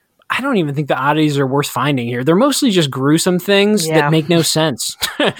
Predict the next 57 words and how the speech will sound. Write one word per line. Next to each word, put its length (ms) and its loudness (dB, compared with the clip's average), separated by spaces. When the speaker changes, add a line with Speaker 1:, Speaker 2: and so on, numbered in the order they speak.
Speaker 2:
Yep. 200 2
Speaker 1:
that 100 4
aren't 220 2
explained 460 0
well. 360 0
You 120 -2
know, 180 0
it's 100 -4
just 160 -6
kind 140 -2
of 80 -8
like, 260 -4
yeah, 180 2
he 340 0
has 140 2
a 60 0
sword 300 2
and 60 -2
he 60 0
cuts 280 -4
people's 340 -6
heads 220 -2
off 160 0
with 140 -6
it, 100 -2
but, 100 -2
like, 200 -2
the 100 -2
sword 320 0
made 160 0
no 120 2
sense. 420 -2
So 400 0
wh-, 40 -12
wh-, 220 -2
why 160 0
is 100 0
that 200 0
interesting? 480 -6
You 60 -4
know, 100 0
Speaker 2:
Right? 260 0
<laughs> 40 -8
Speaker 1:
it's 240 -2
just 180 0
a 40 2
little 240 2
more 220 0
violent, 580 -6
I 80 -6
guess. 380 -6
That's 200 -6
what 120 0
you're 160 -2
missing 400 -2
out 180 0
on, 300 -2